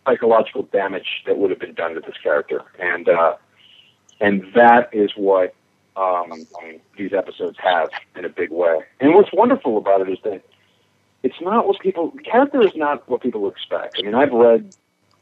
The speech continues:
you know, just as sort of part of my education on the character, I read the comic books where he's running around and doing jobs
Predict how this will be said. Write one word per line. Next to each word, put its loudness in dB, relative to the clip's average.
you -8
know, -8
just -12
as -16
sort -12
of -14
part -2
of -6
my -6
education 0
on -4
the -10
character, 2
I 4
read 0
the -10
comic -12
books -4
where -2
he's -10
running -6
around -2
and -8
doing -8
jobs 0